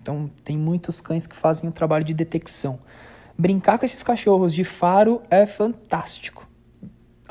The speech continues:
Uma, uma, eu tenho uma particularidade que eu gosto de falar, de diferença entre os labradores e os goldens. Eu vejo o golden,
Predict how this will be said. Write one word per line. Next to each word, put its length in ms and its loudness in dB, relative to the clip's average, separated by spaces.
Uma, 220 4
uma, 380 2
eu 140 6
tenho 240 2
uma 180 6
particularidade 640 4
que 60 -2
eu 40 0
gosto 200 4
de 80 -14
falar, 340 4
de 300 -2
diferença 560 0
entre 240 -2
os 120 -2
labradores 440 4
e 60 0
os 100 -2
goldens. 540 2
Eu 140 4
vejo 460 4
o 100 4
golden, 480 2